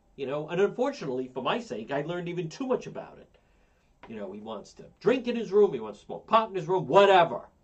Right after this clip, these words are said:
But he doesn't want to live at home. He's not missing. You know, they're reaching, "Juan, you have to help us. Our son's missing." He's not missing. He's, <laughs> he, he,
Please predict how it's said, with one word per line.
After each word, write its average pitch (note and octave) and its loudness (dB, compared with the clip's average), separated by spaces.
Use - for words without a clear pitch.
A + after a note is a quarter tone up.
But D#3+ 4
he G#3 12
doesn't G#3+ 6
want A3 6
to F3+ 6
live D#3+ 4
at D3 4
home. D3 2
He's G#3+ -4
not D#4+ 0
missing. C#3 -4
You C3 -6
know, C#3 0
they're D3 -4
reaching, F3 -2
"Juan, A3 4
you G3+ 2
have C#4 4
to A3+ 4
help B3 4
us. - 0
Our F#3 0
son's B3 -2
missing." D#3+ -4
He's G3+ -6
not C4 -4
missing. - -8
He's, F3+ -6
<laughs> - -20
he, - -12
he, E3 -10